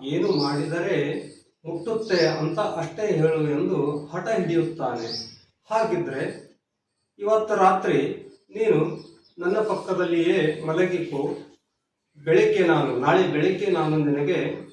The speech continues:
ಏನು ಮಾಡಬೇಕೆಂದು ಹೇಳುತ್ತೇನೆ" ಎಂದು ಅಮ್ಮ ಹೇಳುತ್ತಾಳೆ. ಸರಿ ಎಂದು ರಾಜ ಮಲಗಲು ಅಮ್ಮನ ಹತ್ತಿರ ಬರುತ್ತಾನೆ.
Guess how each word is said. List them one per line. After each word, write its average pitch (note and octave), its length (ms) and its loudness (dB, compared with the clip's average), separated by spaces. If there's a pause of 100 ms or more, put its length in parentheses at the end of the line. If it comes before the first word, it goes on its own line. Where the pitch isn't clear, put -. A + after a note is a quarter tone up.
(160)
ಏನು G3 200 2
ಮಾಡಬೇಕೆಂದು D3 800 -2
ಹೇಳುತ್ತೇನೆ" D3+ 580 -4
ಎಂದು C#3+ 280 -4 (480)
ಅಮ್ಮ F#3+ 160 -8
ಹೇಳುತ್ತಾಳೆ. B2 840 -6 (1080)
ಸರಿ G#3 200 0
ಎಂದು E3+ 600 2 (180)
ರಾಜ E3 300 4 (460)
ಮಲಗಲು D3+ 680 -2 (440)
ಅಮ್ಮನ E3 280 -2
ಹತ್ತಿರ D3 280 -4
ಬರುತ್ತಾನೆ. C#3+ 1040 -8